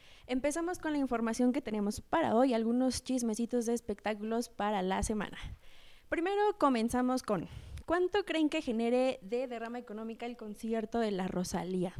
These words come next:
¿Creen que sean miles o millones? Porque si no lo habían, porque si lo habían olvidado, tendremos a la Motomami en el centro histórico de nuestra capital y gratis. Este concierto será el veintiocho de abril,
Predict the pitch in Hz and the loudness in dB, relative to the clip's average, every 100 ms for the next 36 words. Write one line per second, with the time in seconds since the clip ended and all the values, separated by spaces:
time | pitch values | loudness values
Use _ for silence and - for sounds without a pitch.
0 | - - - 196 202 226 214 208 196 196 | -8 -6 -2 2 2 4 4 4 4 4
1 | 208 262 339 - - - - - 208 208 | 6 8 8 4 -2 -12 -20 -2 2 4
2 | 196 180 214 247 381 403 - - - - | 2 4 4 6 4 0 -6 -20 -20 -8
3 | - 320 339 277 285 254 262 311 349 339 | 2 4 4 2 0 2 4 6 6 4
4 | 277 269 - 320 349 277 240 220 220 330 | 2 -2 2 4 4 4 2 4 6 6
5 | 339 226 220 226 240 226 202 208 220 240 | 4 2 4 4 2 0 0 2 2 2
6 | 254 - 226 214 214 226 247 220 220 233 | 0 0 -2 0 -2 -2 -2 -2 -2 0
7 | 247 233 202 226 214 220 220 233 240 240 | 0 -2 -4 -4 -4 -2 -2 -2 0 0
8 | 214 214 220 240 277 254 233 262 294 - | 2 2 0 0 0 0 4 4 4 0
9 | 247 277 220 226 220 226 - - - - | -2 -2 0 2 2 0 -8 -14 -14 -14
10 | - - - - 294 339 427 311 277 294 | -18 -20 -20 -8 -6 -4 -2 -2 0 0
11 | 240 302 226 220 233 - 233 214 214 208 | 0 0 4 4 4 2 0 2 0 2
12 | 208 190 202 208 240 190 202 | 2 2 0 2 2 4 2